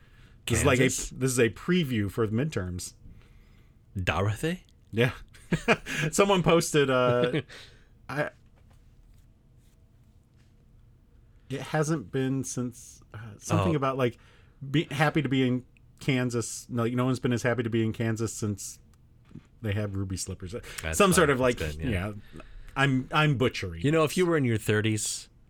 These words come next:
Speaker 2: you could
Speaker 1: I
Speaker 2: have
Speaker 1: would
Speaker 2: remembered
Speaker 1: not
Speaker 2: that.
Speaker 1: remember that at all.
Speaker 2: No,
Speaker 1: No.
Speaker 2: you would have remembered that. If I
Speaker 1: Absolutely
Speaker 2: was
Speaker 1: not.
Speaker 2: in my twenties, I would have remembered the, the Pete Buttigieg quote immediately. I was like, he said something like, I don't know, something like,
Speaker 1: Hmm.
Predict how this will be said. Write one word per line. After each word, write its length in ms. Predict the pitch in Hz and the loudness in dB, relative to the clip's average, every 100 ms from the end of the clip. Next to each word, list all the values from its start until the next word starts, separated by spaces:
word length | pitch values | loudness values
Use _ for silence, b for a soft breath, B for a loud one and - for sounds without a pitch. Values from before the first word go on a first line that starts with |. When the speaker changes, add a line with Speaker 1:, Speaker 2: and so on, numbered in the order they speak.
| - - - | -20 -20 -6
Speaker 2:
you 100 | 110 | 0
could 60 | 120 | 4
Speaker 1:
I 40 | |
Speaker 2:
have 140 | 120 117 | 4 4
Speaker 1:
would 60 | 127 | 4
Speaker 2:
remembered 180 | 98 | 4
Speaker 1:
not 100 | 127 | 4
Speaker 2:
that. 100 | 104 | 4
Speaker 1:
remember 320 | 95 113 107 110 | 4 4 2 2
that 200 | 101 95 | 2 2
at 140 | 90 | -2
all. 120 | 80 | -4
Speaker 2:
No, 240 | 78 151 143 | 0 2 4
Speaker 1:
No. 40 | 139 | 4
Speaker 2:
you 120 | 120 | 2
would 120 | 110 | 2
have 80 | 101 | 2
remembered 260 | 101 104 101 | 2 0 2
that. 260 | 101 107 | 2 2
If 60 | 104 | 0
I 20 | |
Speaker 1:
Absolutely 260 | 110 123 110 | 2 4 4
Speaker 2:
was 180 | 98 104 | 4 4
Speaker 1:
not. 80 | 127 | 4
Speaker 2:
in 100 | 120 | 4
my 160 | 110 | 2
twenties, 640 | 110 - 110 117 127 127 - B B | 0 0 0 2 0 -2 -8 B B
I 120 | - | -2
would 80 | 120 | 2
have 80 | 107 | 2
remembered 420 | 104 104 101 101 90 | 2 2 2 0 0
the, 120 | 92 - - | -4 -6 -6
the 220 | 95 92 | -4 -2
Pete 200 | 110 101 | -2 -2
Buttigieg 400 | 98 90 92 87 | -2 -2 -2 -4
quote 220 | - 90 | -4 -2
immediately. 560 | 85 85 80 76 78 78 b b | -2 -4 -6 -8 -10 -10 b b
I 80 | 98 | -4
was 100 | 92 | 0
like, 80 | |
he 80 | 98 | 0
said 160 | 120 113 | 0 -2
something 240 | 117 113 | -2 -2
like, 260 | 107 110 - | 0 -2 -4
I 60 | |
don't 80 | 104 | -4
know, 140 | 101 98 | -2 -4
something 240 | 101 98 | -4 -4
like, 380 | 92 90 - - B B B B B B B | -4 -6 -10 -20 B B B B B B B
Speaker 1:
Hmm. 160 | 110 | -14